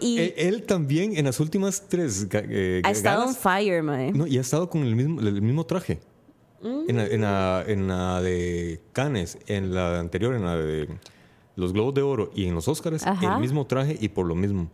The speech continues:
Speaker 1: Ah, no lo he
Speaker 2: Eh,
Speaker 1: notado eso.
Speaker 2: no, y, y yo creo que los que no nos fijamos en la ropa de la gente
Speaker 1: <laughs>
Speaker 2: no sabemos. Pero sí, ahí estuve leyendo que él está usando el mismo traje.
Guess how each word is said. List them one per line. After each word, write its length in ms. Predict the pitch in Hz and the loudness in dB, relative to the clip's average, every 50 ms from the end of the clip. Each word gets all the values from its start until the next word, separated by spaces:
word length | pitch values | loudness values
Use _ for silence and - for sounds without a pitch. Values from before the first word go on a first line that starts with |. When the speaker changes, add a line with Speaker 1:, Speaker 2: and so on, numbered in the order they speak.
| - - | -12 -4
Speaker 1:
Ah, 200 | - 196 226 247 | -2 0 0 2
no 140 | 262 262 247 | 2 2 0
lo 80 | 240 247 | 0 0
he 40 | 254 | 0
Speaker 2:
Eh, 20 | |
Speaker 1:
notado 360 | 269 254 - 233 240 240 226 226 | -2 0 0 0 2 2 0 0
eso. 300 | 226 220 - 202 196 196 | -2 0 0 0 0 2
Speaker 2:
no, 120 | 120 127 156 | 2 0 0
y, 40 | 131 92 92 92 90 | 0 -2 -4 -2 -2
y 260 | 98 98 92 95 87 - - _ - - - 127 131 131 - - | -2 0 0 -2 -4 -4 -16 _ -20 -18 -16 -14 -14 -14 -16 -6
yo 80 | - 170 | -6 -4
creo 140 | 170 - 233 | -4 -4 -6
que 100 | - - - - - 95 - | -8 -8 -14 -12 -14 -6 -4
los 140 | - 139 | -4 -2
que 80 | - 117 | 0 -2
no 80 | 143 185 | 0 0
nos 140 | 190 131 | 0 0
fijamos 360 | - 101 92 123 151 143 120 110 | 0 2 2 2 2 2 2 0
en 80 | 110 - - | 2 2 2
la 80 | - 110 | 0 2
ropa 360 | - 135 143 - - - 120 | 0 0 0 -2 0 0 0
de 40 | 135 | 2
la 140 | 120 95 87 | 2 0 0
gente 320 | - 113 131 117 - - | 0 0 0 0 2 2
Speaker 1:
<laughs> 560 | - 196 - 160 185 220 208 240 - - - - | 0 2 0 0 0 2 2 0 -2 -4 -4 0
Speaker 2:
no 140 | 123 117 | 0 0
sabemos. 420 | 107 - 104 107 120 117 101 107 - - - - - - | 2 2 2 2 2 0 0 -4 -6 -10 -18 -20 -2 0
Pero 140 | 107 98 | 0 0
sí, 160 | 95 - 156 - | 2 -2 -2 0
ahí 120 | 90 87 | 0 0
estuve 260 | 90 87 - - 127 131 | -2 -2 -2 -2 0 0
leyendo 340 | 135 135 120 123 139 147 | 0 0 0 0 0 0
que 100 | - - | 0 0
él 40 | 101 107 | -2 0
está 140 | 113 - | 0 -2
usando 240 | - 117 - 123 127 | -2 -2 -2 0 0
el 80 | 131 117 | 0 0
mismo 220 | 113 117 123 123 | 2 0 0 -2
traje. 340 | 117 - 117 131 - - 85 | -2 -2 -4 -4 -2 -6 -10